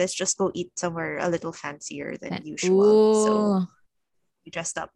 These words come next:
Speaker 1: to go and eat in Blackbird, that kind of thing. So that was fun.
Speaker 2: Ooh. We can do that
Speaker 1: Yeah.
Speaker 2: also. Well,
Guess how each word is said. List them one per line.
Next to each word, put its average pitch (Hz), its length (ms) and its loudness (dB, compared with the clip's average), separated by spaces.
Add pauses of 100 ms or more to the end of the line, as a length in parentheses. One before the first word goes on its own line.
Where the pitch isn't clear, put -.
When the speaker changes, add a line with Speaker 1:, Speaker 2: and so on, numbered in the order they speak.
Speaker 1:
to 160 320 -6
go 160 240 -6
and 165 240 -10
eat 175 160 -14
in 190 160 -2
Blackbird, 156 560 -4
that - 200 -20
kind 147 240 -8
of - 120 -12
thing. 170 400 -16
So - 320 -18 (800)
that 403 80 -4
was 170 160 0
fun. 185 240 4
Speaker 2:
Ooh. 269 1120 0 (480)
We 247 80 -10
can 285 160 -4
do 180 160 2
that 143 240 0
Speaker 1:
Yeah. 175 320 -2
Speaker 2:
also. - 240 -10 (1160)
Well, 202 260 4